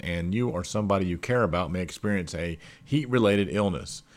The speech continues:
It is important to know the symptoms of excessive heat exposure and the appropriate responses. The Centers for Disease Control and Prevention provides a list of warning signs and symptoms for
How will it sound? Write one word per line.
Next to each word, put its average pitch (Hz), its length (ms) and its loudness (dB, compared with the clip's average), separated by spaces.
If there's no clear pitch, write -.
It 139 360 2
is 107 160 2
important 120 540 0
to 107 80 0
know 95 300 2
the 85 120 -2
symptoms 104 440 -2
of 85 120 -6
excessive 92 540 -2
heat 95 180 -2
exposure 82 640 -4
and 95 180 -2
the 90 60 -2
appropriate 87 520 -2
responses. 82 800 -6
The 190 80 -4
Centers 143 300 0
for 139 120 0
Disease 107 340 0
Control 101 320 -2
and 92 100 -2
Prevention 87 560 -2
provides 87 520 -2
a 82 100 -4
list 98 320 -2
of 82 100 -4
warning 117 360 2
signs 101 340 2
and 87 100 -4
symptoms 95 460 -2
for 90 300 0